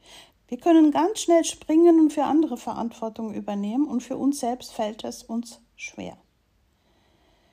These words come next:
Warum? Weil wir so stark in Systeme eingewoben sind, in denen wir zu funktionieren haben. So sind wir von Anfang an schon erzogen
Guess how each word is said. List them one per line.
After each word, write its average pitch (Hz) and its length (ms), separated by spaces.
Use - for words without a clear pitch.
Warum? 233 460
Weil 247 180
wir 277 120
so 269 160
stark 269 440
in 294 120
Systeme 269 640
eingewoben 220 920
sind, 220 360
in 233 200
denen 240 240
wir 254 120
zu 269 160
funktionieren 285 840
haben. 196 420
So 240 120
sind 277 280
wir 269 100
von 247 200
Anfang 277 440
an 262 160
schon 269 180
erzogen 302 720